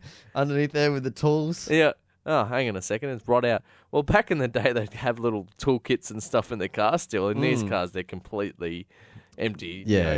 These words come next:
Speaker 1: yeah.
Speaker 2: no foreign things in there. Apart
Speaker 1: Oh,
Speaker 2: from
Speaker 1: no,
Speaker 2: the
Speaker 1: apart
Speaker 2: stick.
Speaker 1: from a squeegee.
Speaker 2: Squeegee on a stick.
Speaker 1: <laughs> Didn't need that this year.
Speaker 2: <laughs> Didn't need it this year, and I, I think they banned it. They actually changed the rules. You're not allowed to have in the,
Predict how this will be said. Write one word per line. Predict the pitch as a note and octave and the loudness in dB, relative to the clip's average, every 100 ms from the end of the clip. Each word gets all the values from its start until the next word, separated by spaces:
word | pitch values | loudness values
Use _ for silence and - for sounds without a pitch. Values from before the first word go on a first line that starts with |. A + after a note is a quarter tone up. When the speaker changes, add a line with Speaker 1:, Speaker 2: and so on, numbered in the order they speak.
| C#2+ | -2
Speaker 1:
yeah. | |
Speaker 2:
no | G#2 G#2+ | -2 -2
foreign | - G#2+ G2+ G2 G2 | -2 -2 -2 -2 -4
things | G2 F#2+ F2+ | -8 -8 -10
in | G2+ | -8
there. | G2 G2+ | -4 -2
Apart | C3 - G#3 | -2 2 6
Speaker 1:
Oh, | C#3+ | 8
Speaker 2:
from | E3 | 10
Speaker 1:
no, | D#3 | 8
Speaker 2:
the | F#3 | 8
Speaker 1:
apart | - | 8
Speaker 2:
stick. | D#3 | 8
Speaker 1:
from | F#3 F3 | 8 4
a | |
squeegee. | E3+ E3+ E3+ D3+ F3+ - _ | 4 6 6 6 4 2 _
Speaker 2:
Squeegee | - - E3 D#3 D#3+ | -10 0 4 6 6
on | C#3+ | 4
a | B2 | 4
stick. | - D#3 E3 - - | 2 0 -2 -4 -6
Speaker 1:
<laughs> | |
Didn't | C#3 C3 C#3 | 0 6 8
need | F#3+ D3 | 8 6
that | A2 | 4
this | G#2+ B2+ | 4 0
year. | F#2 F2+ A2+ | 2 2 2
Speaker 2:
<laughs> | |
Didn't | G#2+ C#3 C#3+ | 0 0 2
need | C3+ C3 | 2 2
it | G#2+ | 2
this | A2 - | 0 0
year, | A2 A2 G2+ | 0 2 2
and | G2+ | 0
I, | G2 G2+ G2 G2+ G#2+ | 0 0 0 0 -2
I | |
think | G#2 A#2 A2+ - | -2 -6 -8 -8
they | F#2+ | -8
banned | F2+ G2+ A2 G#2 | -2 -2 -2 -2
it. | F2+ - - | -6 -6 -8
They | F#2 | -8
actually | G2+ - | -8 -10
changed | F#2+ F#2+ F2+ | -10 -10 -10
the | E2+ | -10
rules. | F#2+ F#2 F2+ | -8 -8 -8
You're | F#2 | -10
not | F#2 | -10
allowed | F2 E2+ | -8 -8
to | F2 | -8
have | E2+ | -8
in | F2 E2+ | -10 -10
the, | F2+ | -12